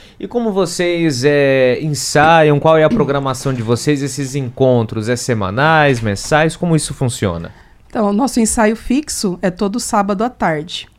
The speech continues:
Speaker 2: A gente ensaia dentro do Círculo Italiano, né, que fica ali na Expovel.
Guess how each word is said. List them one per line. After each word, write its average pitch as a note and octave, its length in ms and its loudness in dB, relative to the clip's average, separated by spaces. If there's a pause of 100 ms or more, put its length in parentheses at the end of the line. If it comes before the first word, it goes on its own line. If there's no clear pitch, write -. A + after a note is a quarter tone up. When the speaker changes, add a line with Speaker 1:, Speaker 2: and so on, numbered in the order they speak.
(280)
Speaker 2:
A E3+ 100 -4
gente E3+ 260 -6
ensaia E3+ 600 -4
dentro G3 320 -2
do F3 120 -6
Círculo F3 380 -6
Italiano, F3+ 580 -4
né, F#3 120 -2
que F#3 120 -12
fica F#3+ 240 -8
ali F3+ 120 -2
na F3 80 -2
Expovel. F#3+ 540 -4